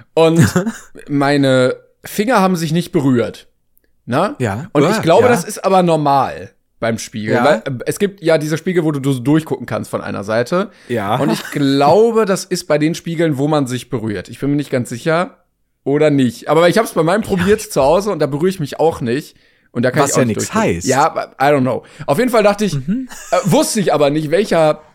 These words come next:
Speaker 1: Fall jetzt welcher ist. Und dachte mir so, „Hm, warte mal.“ Und hab so hinter den Spiegel geguckt, weil da war so ein bisschen Luft. Und dann war zentriert hinter dem Spiegel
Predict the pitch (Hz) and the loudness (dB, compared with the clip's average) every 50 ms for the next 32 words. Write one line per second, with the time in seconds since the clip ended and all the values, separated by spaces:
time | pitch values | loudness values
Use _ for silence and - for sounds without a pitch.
0 | - - - - 175 175 175 165 - 156 180 202 - 165 123 131 - 127 - - | -20 -10 -2 2 4 4 4 4 2 0 0 0 0 0 2 2 2 0 -2 -6
1 | - - - - - - 147 143 175 190 - 180 180 156 156 160 139 139 147 143 | -16 -20 -20 -12 -4 -2 0 2 2 0 2 0 0 0 0 0 -2 -4 -4 -4
2 | 127 151 175 180 180 143 120 120 117 104 - - _ _ _ _ _ _ _ _ | -2 0 2 2 2 2 2 0 0 -2 -4 -10 _ _ _ _ _ _ _ _
3 | _ _ - 139 147 185 214 202 - _ _ _ _ _ _ _ _ 143 120 117 | _ _ 0 2 2 2 2 -2 -6 _ _ _ _ _ _ _ _ -6 -4 -2
4 | 95 107 190 285 - 269 196 156 127 117 - - 139 123 131 127 123 123 117 - | 0 0 0 0 2 2 2 2 2 0 -2 -6 -6 -4 -2 -2 -2 -4 -4 -2
5 | 180 202 202 - 147 143 143 139 151 151 156 151 139 139 - 139 131 165 226 - | -4 -4 0 0 2 2 4 2 2 2 0 -2 -2 -2 -2 0 2 2 0 0
6 | - - - - - - - - _ - 135 113 - 156 165 160 156 156 151 - | -4 -12 -20 -20 -20 -20 -20 -14 _ -6 -2 0 0 0 2 2 2 2 0 0
7 | - - 139 127 - - - 160 185 233 - - - - 175 226 254 247 - 240 | -2 -2 -2 -2 -2 -4 -4 -2 -2 -2 -2 -4 -4 -4 -2 -2 -2 -4 -4 -4
8 | 202 214 208 190 - - - 175 175 180 170 147 123 120 131 165 214 240 | -2 -2 -2 -4 -6 -8 -8 -6 -6 -4 -2 0 0 2 0 0 -2 -4